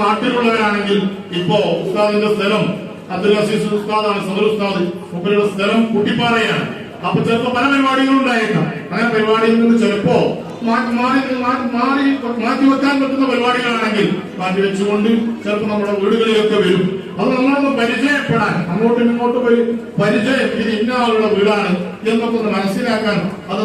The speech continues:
നല്ലൊരു, ഏ, സമയം കൂടെയാണ്. അതുപോലെ തന്നെ നമ്മുടെ മുജീബ് സത്താബി, ബാരക്കൽ മുജീബ് സത്താബി ഒക്കെ നാട്ടിലുണ്ട്, സജീവമായി കൊണ്ട്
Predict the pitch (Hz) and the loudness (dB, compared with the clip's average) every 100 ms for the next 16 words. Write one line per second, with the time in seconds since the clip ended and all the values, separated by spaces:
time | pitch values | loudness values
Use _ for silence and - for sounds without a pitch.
0 | 208 196 262 247 226 220 190 185 - - | -2 0 0 2 2 2 0 -4 -12 -8
1 | 208 202 190 190 196 240 254 226 214 202 | -4 -2 0 -2 0 0 0 0 0 0
2 | 190 185 180 160 175 196 208 208 208 196 | 0 -2 -2 -4 -2 0 0 0 0 -2
3 | - - - 185 196 190 185 196 175 190 | -4 -8 -10 -6 -4 -4 -2 0 0 0
4 | 185 170 175 196 202 196 190 190 202 196 | 0 2 4 2 0 -2 -2 -2 0 0
5 | 196 196 175 165 165 170 180 220 208 - | 0 0 2 0 -2 -6 -4 -2 0 0
6 | 208 226 214 180 165 320 - - 226 240 | 0 0 0 0 0 -4 -8 -4 -2 2
7 | 269 277 285 262 226 220 214 208 | 2 4 2 2 0 0 0 0